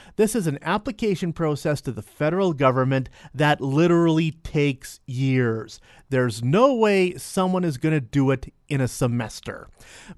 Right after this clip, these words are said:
Besides, how are you, what, what's your license gonna be? You know, looking at other college stations like C J S R down in Edmonton, they are licensed as a community station, which means it is completely volunteer run.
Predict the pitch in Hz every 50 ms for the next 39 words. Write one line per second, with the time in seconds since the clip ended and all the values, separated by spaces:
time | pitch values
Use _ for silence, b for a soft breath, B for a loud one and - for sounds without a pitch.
0 | 127 113 185 180 - - 220 220 226 220 175 120 110 - - - - - _ _
1 | _ _ _ _ _ - - 170 185 185 180 180 170 156 170 160 170 175 156 -
2 | 165 165 175 170 - - - 175 165 151 147 160 160 147 - 156 139 117 156 151
3 | 143 147 127 131 254 269 151 120 B B B B B B B B 147 147 160 160
4 | 165 175 165 - 170 156 143 131 - 165 175 175 165 147 - - 151 139 135 127
5 | 120 - - 156 135 131 - - 160 143 131 127 123 107 - - - 151 135 120
6 | 139 131 131 123 123 - - 156 147 143 139 135 131 127 127 123 123 139 147 139
7 | 135 127 - 143 131 131 123 B B B 170 B 127 151 185 202 190 175 165 170
8 | 160 - - 170 151 - - - - 143 139 127 139 - - - 139 127 139 170
9 | 214 202 180 143 135 120 113 - - 160 127 127 120 - 156 127 110 110 B B
10 | B B - 139 131 - - 147 139 135 123 135 131 123 127 113 - - 131 113
11 | 101 - 247 277 - - 233 214 165 139 170 180 190 190 180 170 - - - 170
12 | 165 147 139 156 151 131 110 107